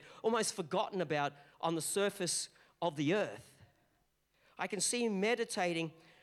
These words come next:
about these things, and we've lived in the States a few times, I've talked about, and I used to walk around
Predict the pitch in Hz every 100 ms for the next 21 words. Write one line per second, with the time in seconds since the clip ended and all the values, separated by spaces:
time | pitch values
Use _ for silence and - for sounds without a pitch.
0 | _ - 160 196 185 180 165 - 208 202
1 | 175 147 156 - _ - - - 214 214
2 | - 175 175 156 151 - 160 190 - 165
3 | 170 175 175 180 170 147 185 175 175 170
4 | 190 - - _ - 185 247 330 311 320
5 | - 196 165 160 160 143 143 139